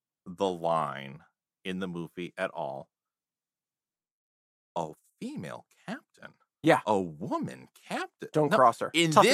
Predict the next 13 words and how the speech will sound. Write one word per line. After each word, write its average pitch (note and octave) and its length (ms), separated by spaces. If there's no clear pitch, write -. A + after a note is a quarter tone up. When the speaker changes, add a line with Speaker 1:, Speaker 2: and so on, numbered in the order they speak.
Speaker 1:
this, C#4 40
Speaker 2:
nails. B2+ 400
Speaker 1:
in D#3 200
this A3 260
world, F#3+ 420
who C4+ 320
gives B3 260
a B3 60
shit? B2 260
Nobody G3+ 300
ca-, G#3 240
like, F3 280
Speaker 2:
Tough F3+ 280